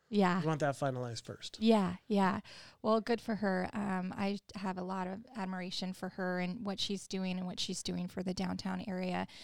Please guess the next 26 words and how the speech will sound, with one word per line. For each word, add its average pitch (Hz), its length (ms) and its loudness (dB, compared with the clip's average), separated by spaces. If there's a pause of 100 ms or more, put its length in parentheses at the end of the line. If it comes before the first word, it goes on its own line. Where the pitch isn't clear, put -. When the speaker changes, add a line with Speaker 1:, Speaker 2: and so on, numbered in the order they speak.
(160)
Speaker 1:
and 233 140 2
Brentwood 233 320 2
as 202 220 -2
a 190 40 -4
whole 185 440 0 (180)
in 196 140 0
bringing 196 560 4
the 202 100 -4
city 185 520 -2
and 202 140 -4
surrounding 277 360 0
cities 196 420 -8
together 180 580 -2
for 175 300 0 (120)
those 180 220 -2
types 190 300 -4
of 196 100 -6
events 180 440 -4
and 190 180 -4
things. 175 360 -4 (500)
Um, 196 360 0
so 202 360 2
when 185 180 0
I 185 160 2
moved 196 280 2
downtown 185 580 2